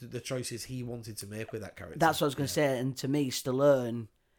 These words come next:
Speaker 2: didn't want his characters to go in this particular direction or
Speaker 1: Yeah,
Speaker 2: whatever. So
Speaker 1: yeah.
Speaker 2: therefore, that's to me is where your, your breakdown has been. I don't
Speaker 1: Yeah.
Speaker 2: think it's necessarily as cut and dry as they didn't want Rocky to be in the
Speaker 1: Yeah,
Speaker 2: films.
Speaker 1: yeah.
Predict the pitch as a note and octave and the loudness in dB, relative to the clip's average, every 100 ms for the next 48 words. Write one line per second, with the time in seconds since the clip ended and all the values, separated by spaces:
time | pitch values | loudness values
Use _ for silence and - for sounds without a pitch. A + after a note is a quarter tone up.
0 | _ _ _ _ _ _ _ _ C#3+ C3+ | _ _ _ _ _ _ _ _ -4 -2
1 | B2+ C3 B2+ A#2+ - C3 B2 - A#2 A2+ | 0 0 0 -2 -4 -2 -2 -4 -10 -6
2 | B2 A#2 A#2+ - C3 B2+ A2+ G#2+ B2+ C#3 | -4 -4 -4 -8 -10 -8 -4 -2 -2 -4
3 | - A#2+ G2+ F#2+ G2 G#2 - B2 B2+ C3 | -6 -4 -4 -4 -6 -8 -4 -2 0 -2
4 | - B2 A#2+ A2+ G#2 _ _ _ _ _ | -2 0 2 0 -2 _ _ _ _ _
5 | - C3 - - B2+ C#3+ C#3 C3 A2 G#2 | -4 -2 -2 -4 0 2 0 -2 -4 -6
6 | - - A#2 - _ B2 C#3+ - B2+ G#2+ | -10 -8 -10 -10 _ -2 -2 -2 -4 -4
7 | - F#2 G#2+ A#2 D3+ F#2+ C#3+ B2 - C3 | -8 -8 -2 2 2 2 -2 -4 -6 -6
8 | - C3 A#2+ A2 - - A#2 A#2+ A#2+ A#2 | -4 -4 -4 -6 -8 -8 -2 0 0 -2
9 | G#2+ - B2+ B2 B2 A2 A2 A#2+ D2+ B2 | -6 -4 -2 -2 -2 -4 -2 -4 -2 -6
10 | - - A2 A2+ G#2 F#2 - B2+ G#2+ - | -8 -14 -6 -4 -4 -4 0 2 0 -4
11 | - - | -10 -12